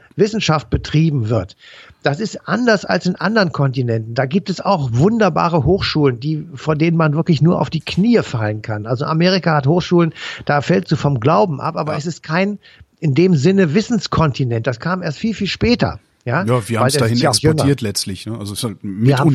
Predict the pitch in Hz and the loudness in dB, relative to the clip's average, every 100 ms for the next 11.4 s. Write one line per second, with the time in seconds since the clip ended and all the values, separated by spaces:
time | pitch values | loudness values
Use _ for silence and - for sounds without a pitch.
0 | - 123 120 139 110 104 92 95 104 95 | 2 2 2 2 0 -4 -8 -10 -12 -4
1 | 123 127 143 151 147 139 135 127 127 147 | 0 0 0 -2 -2 -4 -6 -6 -4 -4
2 | 107 - 196 214 - - - 127 147 147 | -4 -2 -2 -4 -16 -16 -4 0 0 0
3 | - - _ _ 143 160 - _ _ - | -6 -18 _ _ -16 -16 -16 _ _ 0
4 | 147 185 170 143 - 139 - - 147 165 | 2 2 0 -2 -4 -12 -10 -4 0 2
5 | 170 131 113 - - 147 147 151 180 202 | 0 -6 -18 -18 -8 0 0 2 2 2
6 | 175 151 131 170 165 160 156 139 147 127 | 0 0 -4 -6 -4 -4 -2 -2 0 -2
7 | - 226 269 - 110 - 104 113 127 180 | 0 0 0 -2 -2 -2 -4 -2 -4 -4
8 | - 147 151 147 139 143 135 151 151 - | -2 0 0 0 0 2 2 2 2 0
9 | - 165 208 190 185 165 165 165 175 151 | 0 2 2 0 -2 -2 -2 -2 -4 -2
10 | 151 - 143 139 - 208 208 - - 143 | -2 0 -2 -2 -2 0 0 -2 -4 -4
11 | 117 147 202 247 | 0 2 2 0